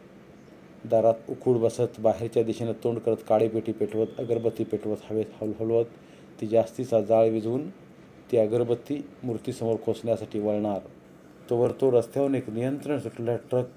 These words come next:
भरधाव वेगानं वाकडे तिकडे वळणं घेत रस्त्यावरून उतरत धाब्याकडे उतरला. "अन, अन, अन बाप रे बाप, विध्वंस! अरे भाई,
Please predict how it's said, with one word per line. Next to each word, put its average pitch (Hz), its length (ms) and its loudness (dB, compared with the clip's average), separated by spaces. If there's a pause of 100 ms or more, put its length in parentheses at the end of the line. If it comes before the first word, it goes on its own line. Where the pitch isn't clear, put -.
(120)
भरधाव 123 400 0
वेगानं 117 360 0
वाकडे 107 300 2
तिकडे 113 240 -2
वळणं 107 260 2
घेत 107 160 0
रस्त्यावरून 107 480 0
उतरत 113 260 -4
धाब्याकडे 107 380 -2
उतरला. 101 380 -6 (840)
"अन, 127 140 0 (840)
अन, 135 120 0 (960)
अन 147 140 0
बाप 156 280 8
रे 180 60 8
बाप, 175 520 -2
विध्वंस! 170 480 6 (1800)
अरे 196 160 10
भाई, 220 440 2